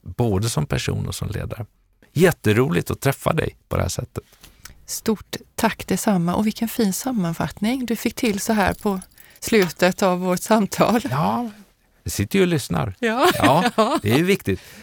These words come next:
Speaker 1: Alltså det, det är ju, förlåt kära lyssnare, jag gör det här lika mycket för mig själv som för er. Alltså det är faktiskt så. Jag lär mig ju väldigt mycket.
Speaker 2: Mm.
Speaker 1: Jag är ödmjuk. Det är klart att, eh, vid min ålder har man lärt sig några, eh, femtiosex år ung,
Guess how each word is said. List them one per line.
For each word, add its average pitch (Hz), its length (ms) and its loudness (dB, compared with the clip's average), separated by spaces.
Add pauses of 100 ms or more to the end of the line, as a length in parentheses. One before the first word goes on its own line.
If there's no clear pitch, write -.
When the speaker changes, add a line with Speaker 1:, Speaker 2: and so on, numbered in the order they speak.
Speaker 1:
Alltså 120 260 4
det, 117 300 6
det 104 120 2
är 107 60 6
ju, 113 340 2 (140)
förlåt 123 480 2
kära 107 240 -2
lyssnare, 95 420 0
jag 92 160 2
gör 123 420 0
det 98 100 -2
här 104 140 2
lika 101 280 -2
mycket 110 260 -2
för 117 140 0
mig 120 180 0
själv - 320 0
som 92 260 0
för 110 220 0
er. 113 140 0
Alltså 104 280 -2
det 107 180 0
är 120 40 0
faktiskt 95 240 -6
så. - 100 -6 (240)
Jag 123 160 0
lär 117 280 2
mig 98 220 0
ju 98 80 -2
väldigt 90 600 -4
mycket. 101 320 -8
Speaker 2:
Mm. 104 180 0
Speaker 1:
Jag 131 140 6
är 98 80 0
ödmjuk. 92 440 -2 (380)
Det 127 80 2
är 120 40 -4
klart 117 300 2
att, - 280 -4
eh, 101 240 2
vid 101 280 0
min 107 200 2
ålder 95 340 0
har 101 100 2
man 107 160 0
lärt 87 200 -2
sig 98 100 -2
några, 135 420 0
eh, 120 160 -2
femtiosex 107 600 -2
år 92 140 4
ung, 95 200 2